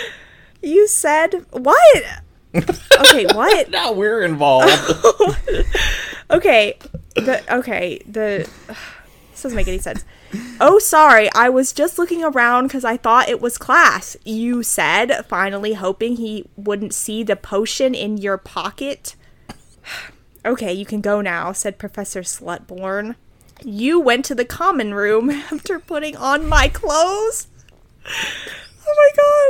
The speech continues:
Speaker 1: god. "Silas, Samaro, and Snap were there practicing Vampires Will Never Hurt You by M C R."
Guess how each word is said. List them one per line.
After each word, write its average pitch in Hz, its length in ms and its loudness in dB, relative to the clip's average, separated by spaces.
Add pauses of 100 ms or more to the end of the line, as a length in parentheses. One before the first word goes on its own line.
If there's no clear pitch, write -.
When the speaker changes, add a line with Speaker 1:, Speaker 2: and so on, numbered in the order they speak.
(320)
Speaker 1:
god. - 40 -16 (760)
"Silas, 392 1000 0
Samaro, 269 800 2
and 233 180 -2
Snap 214 680 -6 (180)
were 214 220 -4
there 180 460 0
practicing 254 840 -4
Vampires 247 800 -2
Will 226 140 -4
Never 214 360 -2
Hurt 220 320 -4
You 180 360 -6
by 185 200 -4
M 220 220 -6
C 254 220 -8
R." 214 360 -2